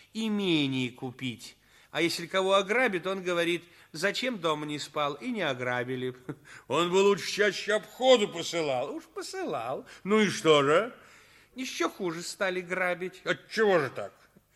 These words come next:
Неизвестно. Обход пройдёт, а подлёты за ним вслед и грабят. А может, не подлёты, а сами обходные и грабили? Может быть, и они грабили.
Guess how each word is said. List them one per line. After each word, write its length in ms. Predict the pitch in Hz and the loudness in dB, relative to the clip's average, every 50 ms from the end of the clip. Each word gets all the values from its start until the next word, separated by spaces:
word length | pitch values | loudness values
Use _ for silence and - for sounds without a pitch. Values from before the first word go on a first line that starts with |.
| _ _ _ _ | _ _ _ _
Неизвестно. 1080 | - 240 262 277 294 320 359 381 392 359 330 220 170 156 - - 214 208 226 262 277 269 _ _ _ _ _ _ _ _ _ _ | -8 -8 -6 -6 -6 -6 -6 -4 -4 -2 -2 -2 -4 -4 -6 -10 -12 -12 -12 -12 -16 -20 _ _ _ _ _ _ _ _ _ _
Обход 600 | - 196 196 196 - - - - 233 233 226 - | -2 0 0 0 0 -6 -2 0 0 0 0 -2
пройдёт, 640 | - 226 233 226 240 214 202 277 330 330 - - _ _ _ - - - _ | -2 0 0 0 -2 -4 -6 -8 -8 -8 -12 -18 _ _ _ -20 -20 -12 _
а 120 | - 190 185 | 2 2 4
подлёты 640 | 190 214 214 190 180 208 226 233 214 220 220 214 | 4 2 2 2 0 0 0 0 0 0 -4 -2
за 120 | 185 220 214 | -2 -2 -2
ним 180 | 214 220 220 | -2 -4 -6
вслед 420 | 208 - - - 226 262 302 - - _ | -6 -8 -8 -6 -6 -6 -6 -6 -8 _
и 80 | - 196 | -12 -12
грабят. 880 | 170 147 156 165 160 151 139 135 135 151 196 226 - - - - - _ _ _ _ _ _ _ _ _ | -6 -6 -2 2 4 4 4 4 2 0 -4 -6 -6 -10 -18 -20 -20 _ _ _ _ _ _ _ _ _
А 160 | - 123 131 135 | -4 -2 0 2
может, 400 | 143 147 151 147 139 123 - 139 | 4 4 4 4 4 2 -2 -4
не 180 | 147 147 139 131 | -2 -2 -2 -2
подлёты, 920 | 139 131 139 135 127 117 123 127 127 139 151 180 214 208 - - 175 147 127 - | -2 0 0 0 0 -2 -4 -2 0 4 4 4 4 2 0 -2 -2 -2 -4 -6
а 140 | - 131 127 | -8 -8 -8
сами 380 | 120 - - 156 170 170 165 160 | -8 -4 0 0 0 2 2 0
обходные 800 | 156 139 - - - 147 147 135 139 143 147 156 165 160 156 147 | -2 -2 -4 -4 -4 -4 -4 -2 -4 -2 -2 0 0 0 0 -2
и 20 | 135 | -2
грабили? 1120 | 123 135 143 143 147 139 147 160 175 214 320 320 285 233 190 123 104 104 - - - - - _ - - - 262 - - | -2 0 2 4 4 6 6 4 4 2 -2 -2 -2 -4 -4 -6 -6 -10 -14 -16 -20 -20 -20 _ -18 -14 -12 -12 -12 -12
Может 560 | - 233 233 233 254 269 277 294 262 269 254 208 | -14 -14 -8 -4 0 0 2 2 0 -4 -6 -8
быть, 380 | 202 190 220 226 233 208 - | -8 -8 -8 -8 -8 -10 -12
и 120 | 277 294 277 | -8 -4 -2
они 440 | 254 233 214 190 175 165 151 147 143 | 0 0 0 0 -2 -4 -4 -6 -4
грабили. 800 | 143 147 147 147 139 135 135 131 139 139 135 135 139 135 131 | -2 0 0 0 0 -2 -4 -4 -6 -8 -8 -6 -6 -6 -8